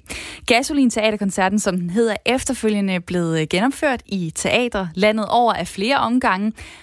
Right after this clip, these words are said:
og i øjeblikket så arbejder min gæst så på fuld tryk for at blive klar til den næste teaterkoncert i rækken. Den her gang så er det sangskriveren C V Jørgensen, som får en, øh, kærlig hånd af dig og dit team. Nikolaj Sederholm, velkommen til Sommertid.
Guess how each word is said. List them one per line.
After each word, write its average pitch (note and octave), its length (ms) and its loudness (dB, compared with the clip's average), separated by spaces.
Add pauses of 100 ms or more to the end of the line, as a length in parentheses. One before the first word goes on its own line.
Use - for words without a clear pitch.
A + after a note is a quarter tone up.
(140)
og C4 140 0
i B3+ 100 -2
øjeblikket A#3+ 560 0
så G#3+ 100 -2
arbejder G#3+ 340 0
min F#3 160 0
gæst G3 280 -2
så G3+ 180 2 (240)
på B3 100 -2
fuld E4+ 260 0
tryk A3 320 -4
for - 140 -2
at G#3 200 0
blive F#3+ 160 -6
klar G3+ 280 -2
til G3 200 -6
den G#3 160 2
næste B3+ 460 -2
teaterkoncert G3+ 680 0
i F3+ 40 -6
rækken. A3 340 2 (320)
Den B3+ 180 6
her C4 120 2
gang F#3 280 -2
så - 200 -2
er F#3 140 0
det G3 140 -2
sangskriveren A3 600 0
C - 140 -2 (120)
V G#3+ 120 0
Jørgensen, A#3+ 460 0 (300)
som G3 220 -2
får A#3 300 0
en, F#3 260 -2
øh, E3+ 280 0
kærlig G#3+ 360 2
hånd A#3 260 0
af F#3 80 -6
dig F3+ 340 0
og F#3+ 160 -2
dit G#3+ 160 0
team. G#3+ 320 2
Nikolaj G3+ 560 0
Sederholm, G3 600 -2
velkommen F3+ 420 -2
til F3+ 200 -4
Sommertid. D3+ 440 -2